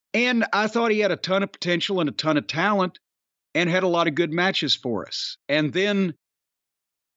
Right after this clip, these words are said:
you know, about the time that they took him into the program, I can't remember 'cause that's when I departed O V W.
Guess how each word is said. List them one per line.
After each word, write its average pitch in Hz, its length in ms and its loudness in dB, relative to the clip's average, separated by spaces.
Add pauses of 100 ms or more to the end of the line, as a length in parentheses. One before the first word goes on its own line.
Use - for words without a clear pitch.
(500)
you 170 160 0
know, 208 140 0
about 190 280 -2
the - 60 -16
time 190 340 0
that 170 160 -4
they 160 480 0 (200)
took 196 240 -2
him 185 160 0
into 180 220 0
the 156 200 0
program, 156 1040 0
I 135 140 0
can't 180 280 0
remember 180 300 0
'cause 139 200 -2
that's 160 260 -2
when 151 140 0
I 165 180 2
departed 160 520 -2
O 151 120 2
V 139 180 0
W. 117 640 0